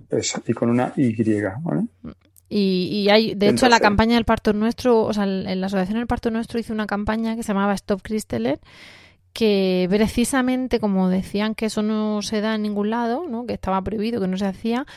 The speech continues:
Speaker 2: animaba
Speaker 1: Sí.
Speaker 2: a todas las mujeres que la habían tenido, sufrido, a contarlo, de tal hospital, tal día, de tal año, mm,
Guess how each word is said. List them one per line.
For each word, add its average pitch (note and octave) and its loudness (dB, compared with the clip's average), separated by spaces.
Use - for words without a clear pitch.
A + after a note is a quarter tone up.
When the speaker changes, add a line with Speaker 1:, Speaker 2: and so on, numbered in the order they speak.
Speaker 2:
animaba A3 6
Speaker 1:
Sí. - 6
Speaker 2:
a - 6
todas F#3+ 6
las G3 4
mujeres A3+ 0
que G3+ -4
la F3 0
habían F#3 2
tenido, G#3+ 0
sufrido, A3+ -2
a F#3 4
contarlo, A3 6
de F3 4
tal A3 2
hospital, B3+ 2
tal G#3+ 2
día, C#4 2
de B3+ 0
tal G#3 2
año, C#4+ 0
mm, F3+ -2